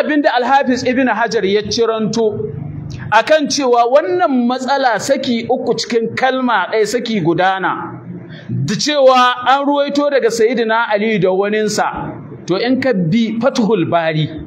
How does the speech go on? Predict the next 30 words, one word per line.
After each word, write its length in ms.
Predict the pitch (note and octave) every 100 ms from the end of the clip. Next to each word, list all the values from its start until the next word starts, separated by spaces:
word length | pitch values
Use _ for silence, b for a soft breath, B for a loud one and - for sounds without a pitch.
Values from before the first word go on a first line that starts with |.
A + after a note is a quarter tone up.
| - - - B B B
Ibn 280 | C#4+ D4+ D#4+
Hajar 600 | A3+ A3 A3 G3 - C3
bai 200 | A3 B3+ B3+
ambaci 460 | A#3+ A3+ A#3+ A#3 D#4+
wannan 440 | D#4+ B3+ A#3 A#3
matsala 460 | B3 A#3 C4+ B3 G#3
ba 120 | A3
bi 120 | F#3
sigatil 800 | F3 - C4+ C4+ C4+ C4 G#3+ E3
jazmi, 480 | A#2+ F#3+ F3 F#3+ B2+ - - - - - E3 C3 - C#3
da 100 | F3
siga 400 | F3 A#3 G#3 D#3+
ta 100 | A3
yankau. 640 | G#3 E3+ - - D#3+ - - - - - - -
Abin 320 | D3+ D3+ A#3
da 80 | A#3
yake 280 | G#3+ A#3 A#3
nufi 200 | A3+ A3
sashen 540 | - A3+ B3+ B3 G3+ E3+
mutane, 540 | F#3+ F#3 C#3 B2+ B2+ B
sashen 440 | - B3 C4+ B3+
malamai 680 | G3+ E3+ D#3 D3+ D3+ D3+ D3+ - -
sun 320 | - G3 A3
ciranto 460 | G#3 A#3 G#3+ G#3 G#3+
wannan 300 | A3 G#3+ F#3
daga 140 | F3+
Sayyidina 540 | D3+ E3 F#3 E3+ E3+ E3+
Ali 300 | D3+ F#3+ E3+
da 100 | D3+
waninsa. 640 | B2+ C3 C3+ C3 G#2+ -